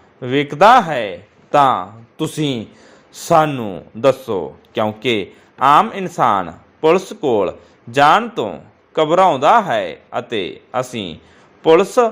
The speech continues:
ਅਤੇ ਆਮ ਇਨਸਾਨ ਵਿਚਕਾਰ ਰਾਬਤਾ ਕਾਇਮ ਕਰ ਦਿੱਤਾ। ਡੰਡੀ। ਪਹਿਲੇ ਦਿਨ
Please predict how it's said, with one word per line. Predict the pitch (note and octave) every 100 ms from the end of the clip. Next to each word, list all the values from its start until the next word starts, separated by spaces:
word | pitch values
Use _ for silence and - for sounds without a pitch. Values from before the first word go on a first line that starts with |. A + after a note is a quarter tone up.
| - _ D#3
ਅਤੇ | D3+ B2+ E2+ - _ -
ਆਮ | C#3 D#3 G3+ A#3+
ਇਨਸਾਨ | A3 G#3 F#3 C3+ G2+ E2 _
ਵਿਚਕਾਰ | A#2+ C#3 - C#3 A2+ F2 E2+ - _ _ -
ਰਾਬਤਾ | C3 C#3 C3+ - B2+ F2+ D#2+ - _ -
ਕਾਇਮ | D3+ A#2+ G2 E2 E2 _ _ _ _
ਕਰ | D#3+ F3+ A3+
ਦਿੱਤਾ। | F#3+ - C3 F#2+ D2 - -
ਡੰਡੀ। | C3+ D#3+ B2 G#2+ F2 C#2 _ _ _ B2+
ਪਹਿਲੇ | B2 C#3 F#3+ G#3+
ਦਿਨ | D3+ G#2+